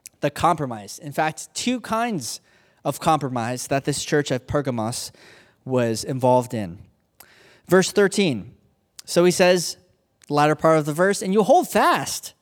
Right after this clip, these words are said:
to my name, and did not deny my faith, even in the days of which, in which Antiochus was my faithful martyr, who was killed among you, where Satan dwells." Now, he's not saying all bad things, right? He's saying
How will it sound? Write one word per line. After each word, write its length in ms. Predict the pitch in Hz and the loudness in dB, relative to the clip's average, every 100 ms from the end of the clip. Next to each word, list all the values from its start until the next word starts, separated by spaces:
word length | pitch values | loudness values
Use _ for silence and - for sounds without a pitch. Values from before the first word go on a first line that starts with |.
| - | -4
to 100 | 180 | 0
my 160 | 151 | 2
name, 340 | 135 117 95 - _ _ _ - - - | 0 -2 -6 -12 _ _ _ -20 -10 -2
and 140 | 175 | 2
did 120 | 180 | 4
not 220 | 196 214 165 | 4 2 2
deny 300 | 165 165 175 | 2 4 4
my 160 | 185 | 2
faith, 340 | 180 160 151 - | 0 0 -2 -4
even 340 | 190 196 214 214 | 0 2 2 0
in 200 | 202 165 | 0 -2
the 100 | 147 | -2
days 480 | 143 175 160 131 143 | 2 2 2 0 -2
of 240 | 147 135 | -4 0
which, 240 | 151 147 _ | -2 -2 _
in 160 | 160 170 | -2 0
which 260 | 156 - - | 0 -2 -6
Antiochus 720 | 151 143 196 165 127 131 - - - _ _ _ - - - | -8 -2 -2 0 -2 -2 -8 -12 -20 _ _ _ -20 -20 -4
was 300 | 147 151 151 | 2 2 2
my 140 | 143 | 0
faithful 400 | - 170 170 185 | 0 0 2 0
martyr, 580 | 156 160 175 123 120 120 _ | 2 2 2 0 -4 -8 _
who 100 | - | -2
was 200 | 151 143 | -2 -2
killed 280 | - 202 233 | -2 0 2
among 280 | 196 131 123 | 2 0 -2
you, 260 | 117 123 123 _ _ | -6 -6 -10 _ _
where 220 | 131 131 139 | -2 -2 -2
Satan 560 | - 120 120 123 151 - | -4 -4 -4 -8 -10 -12
dwells." 560 | 143 180 76 - - - _ _ _ _ _ _ - | -4 -4 -4 -10 -16 -20 _ _ _ _ _ _ -4
Now, 140 | 175 | -4
he's 260 | - 170 165 | -4 -6 -4
not 140 | 202 | -2
saying 160 | 214 185 | -2 0
all 140 | 208 | 2
bad 220 | 190 131 | 2 2
things, 260 | 135 135 135 | 0 -4 0
right? 260 | 139 180 - _ - | 0 0 -4 _ -6
He's 180 | 170 175 | -4 0
saying 400 | 196 180 180 | 0 0 -2